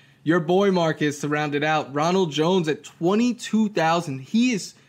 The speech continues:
so cheap. I mean, two thousand two hundred, yeah.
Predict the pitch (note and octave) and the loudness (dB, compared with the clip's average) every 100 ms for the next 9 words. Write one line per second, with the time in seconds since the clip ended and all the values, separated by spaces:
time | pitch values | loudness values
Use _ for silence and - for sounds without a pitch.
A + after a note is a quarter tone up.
0 | _ _ - - - - G3 G#3 G#3 G3+ | _ _ -18 -14 -8 -2 2 4 2 0
1 | - _ _ - - G#3+ F#3+ - - E3 | -10 _ _ -12 -4 0 0 -2 -4 -4
2 | E3 A3+ A3 G#3 F#3 E3 - E3 D3+ E3+ | -2 -2 0 0 0 -4 -4 -4 -4 -4
3 | C#3 D3 | -2 -4